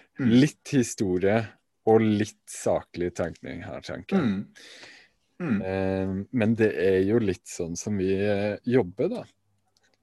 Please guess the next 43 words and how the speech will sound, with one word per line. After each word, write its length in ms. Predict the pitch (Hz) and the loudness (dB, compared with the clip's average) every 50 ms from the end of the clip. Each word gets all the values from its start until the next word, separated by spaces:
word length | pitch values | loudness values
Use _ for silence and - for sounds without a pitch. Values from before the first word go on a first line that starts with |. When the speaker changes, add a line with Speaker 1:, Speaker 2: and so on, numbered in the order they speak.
| _ _ | _ _
Speaker 2:
vil 140 | - 113 101 | -8 -4 -4
jeg 120 | 98 92 - | -4 -4 0
si. 60 | 120 | 0
Speaker 1:
Det 80 | 113 | 0
er 60 | 110 120 127 | 2 2 0
det. 80 | 110 87 87 - - _ _ _ _ _ _ _ - | 0 -2 -6 -18 -20 _ _ _ _ _ _ _ -8
Speaker 2:
Ja. 80 | - | -4
Speaker 1:
Og 60 | 117 | 2
det, 180 | 127 135 123 113 | 2 2 4 4
det 100 | 139 139 | 2 0
må 180 | 135 113 98 90 | 0 -2 -4 -4
man 160 | 95 95 101 | -8 -6 -4
jo 140 | 107 110 110 | -4 -2 -2
også. 520 | 107 104 104 101 101 92 104 110 120 127 - _ _ _ - _ - - | -2 -2 -4 -4 -6 -6 -6 -6 -6 -6 -10 _ _ _ -20 _ -4 -2
Og 260 | 127 131 135 123 123 | 0 0 0 0 -2
sankehistorien, 800 | - 160 139 - - 107 95 - - 110 104 95 101 120 165 175 - - _ | -2 -2 -4 -2 -4 -6 -6 -6 -6 -6 -4 -2 0 0 -2 -2 -4 -12 _
det 120 | - 143 135 | 0 2 2
er 80 | 127 | 4
jo, 160 | 123 127 131 131 - - - - - - - - - _ | 4 2 0 0 -2 -10 -20 -20 -20 -20 -20 -20 -20 _
det 100 | - 107 | -8 -6
er 40 | 110 | -4
noe 80 | 123 | -4
som 160 | 120 - 143 131 | -6 -6 -8 -8
sies 440 | 127 - 139 127 113 110 107 104 - | -6 -2 0 0 2 0 0 -2 -4
at 120 | 113 - - | -6 -4 -2
det 100 | 117 117 117 | -2 -2 0
er 20 | 113 | -2
viktig 380 | 117 113 - _ - 107 98 101 110 | -2 -6 -8 _ -8 -4 -2 0 0
å, 680 | 113 117 120 117 117 113 113 113 113 110 107 110 110 110 104 - - 117 | 0 0 0 0 -2 -2 -4 -4 -6 -6 -6 -8 -8 -12 -12 -16 -20 -12
for 120 | - 123 120 | -8 -6 -6
å 80 | 120 | -6
forstå 260 | - 123 - - 113 110 117 | -6 -8 -8 -6 -4 -4 -4
nåtida, 460 | 113 107 98 98 - - 110 110 131 | -4 -4 -6 -6 -6 -6 -4 -4 -4
så 120 | 131 - 143 | -6 -8 -8
må 100 | 127 113 | -6 -6
man 120 | 107 101 110 | -6 -6 -6
jo 40 | 127 | -6
ha 60 | 123 | -6
kjennskap 380 | - - - - - - 104 - | -6 -6 -8 -8 -8 -12 -14 -8
til 100 | - 107 | -8 -8
historien. 420 | 101 - 107 101 92 120 170 165 - - _ _ _ _ _ _ - | -8 -6 -8 -6 -4 -4 -6 -6 -8 -14 _ _ _ _ _ _ -4
Speaker 2:
Mm. 160 | 131 107 95 85 - _ _ - | -2 -2 -2 -4 -6 _ _ -12
Speaker 1:
Eh, 240 | 123 120 120 120 120 | -10 -8 -8 -8 -10